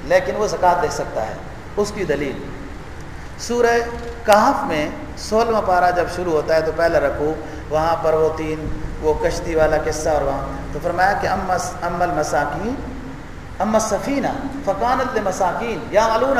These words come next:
فی البحر، یہ جو کشتی ہے یہ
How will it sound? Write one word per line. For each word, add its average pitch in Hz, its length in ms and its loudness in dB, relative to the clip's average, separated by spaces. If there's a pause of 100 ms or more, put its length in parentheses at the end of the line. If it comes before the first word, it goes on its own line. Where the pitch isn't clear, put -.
فی 220 60 2
البحر، 202 400 4 (1000)
یہ 220 180 4
جو 240 140 2
کشتی 262 560 0
ہے 151 260 2 (440)
یہ 208 160 4